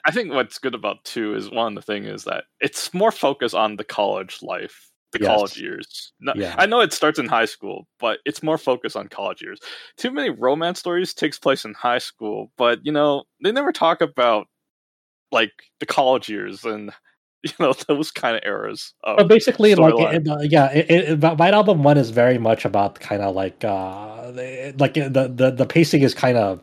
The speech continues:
Speaker 2: crazy in it, but it's, it's, it's, it's still mostly a high school setting,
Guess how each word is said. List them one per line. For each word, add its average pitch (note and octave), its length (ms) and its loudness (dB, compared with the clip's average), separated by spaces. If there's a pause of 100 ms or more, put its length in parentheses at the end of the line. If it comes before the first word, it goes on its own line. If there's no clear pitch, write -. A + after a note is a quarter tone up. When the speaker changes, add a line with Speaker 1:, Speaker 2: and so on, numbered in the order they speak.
(140)
Speaker 2:
crazy A#2 400 0
in C3+ 80 2
it, C#3+ 120 4
but A2 100 2
it's, G#2+ 180 -2
it's, A#2 320 -10
it's, - 340 -10
it's A2+ 140 -8
still A#2 200 -2
mostly G#2+ 340 -6
a F#2+ 40 -4
high G#2+ 160 -4
school G#2+ 240 -8
setting, A#2 560 -4